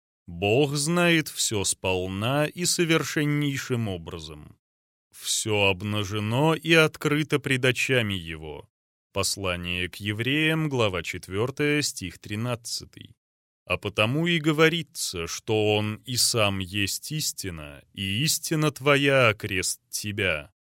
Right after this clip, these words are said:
Псалом восемьдесят восьмой, стихи девятый и пятнадцатый.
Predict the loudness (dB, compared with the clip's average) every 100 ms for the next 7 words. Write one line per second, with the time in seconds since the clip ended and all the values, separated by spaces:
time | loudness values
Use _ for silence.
0 | _ _ -8 -4 -2 -2 -4 -6 -6 -4
1 | -4 -6 -4 -4 -4 -4 -2 -2 -2 -2
2 | -2 -2 -4 -6 -6 -6 -4 0 2 2
3 | 0 -4 -4 -8 -6 -6 -6 -8 -10 -12
4 | -18 -20